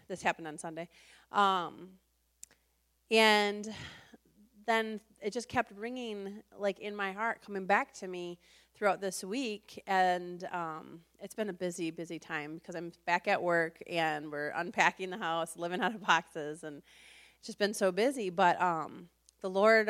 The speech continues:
one night I got back from cleaning the house, the old house, and that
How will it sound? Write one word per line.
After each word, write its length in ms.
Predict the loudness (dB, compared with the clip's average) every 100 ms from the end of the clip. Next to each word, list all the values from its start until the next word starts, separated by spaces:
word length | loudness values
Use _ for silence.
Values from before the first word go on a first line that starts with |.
| 0
one 240 | 0 0
night 180 | 2 2
I 40 |
got 260 | 2 4 4
back 260 | 6 4 2 -18
from 480 | -6 -4 -4 -8 -12 _ _ _ _
cleaning 420 | -4 -2 0 -2
the 80 | 2
house, 420 | 4 4 2 0
the 100 | -2
old 240 | -2 -2
house, 360 | 0 0 -2 -12 _ _ _ _ _ _
and 560 | -2 2 2 2 -2 -8 -12 -16 -20 _ _ 0
that 300 | 4 4